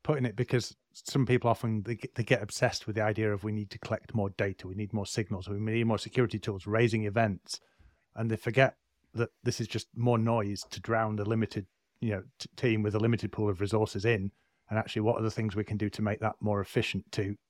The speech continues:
tease out the signals that matter the most, to prioritize things and allow people to, to focus and ultimately feel like they can achieve something in their job?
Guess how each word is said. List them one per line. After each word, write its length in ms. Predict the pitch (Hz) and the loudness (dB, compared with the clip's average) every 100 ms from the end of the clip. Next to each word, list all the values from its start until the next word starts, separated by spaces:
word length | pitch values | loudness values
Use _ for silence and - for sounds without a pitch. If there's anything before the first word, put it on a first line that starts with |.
| _ _ - | _ _ -4
tease 280 | 131 117 | 2 4
out 180 | 107 113 | 6 4
the 80 | - | 2
signals 380 | - 104 107 98 | -6 -2 -2 -2
that 80 | 104 | -2
matter 220 | 104 - | -4 -2
the 80 | 101 | 0
most, 340 | 110 104 90 - | 2 2 -2 -8
to 80 | 110 | -8
prioritize 680 | - 107 113 113 101 101 - | -2 2 2 2 0 -4 -6
things 300 | 95 98 - _ _ _ _ | -10 -10 -12 _ _ _ _
and 120 | - 104 | -6 0
allow 180 | 104 | 2
people 300 | 101 110 98 | 0 -2 -4
to, 180 | - 107 - | -4 -6 -4
to 80 | - | -4
focus 480 | - 127 120 - - | 6 6 6 0 -2
and 160 | 104 - | -2 0
ultimately 380 | 120 - 110 117 | 0 0 -2 -2
feel 180 | 113 | -2
like 100 | 104 | -2
they 80 | 101 | -2
can 160 | 107 101 | -4 -4
achieve 300 | - 117 110 | -2 0 0
something 280 | 101 90 98 | -4 -6 -4
in 60 | |
their 100 | 98 | 0
job? 240 | 98 120 | 4 4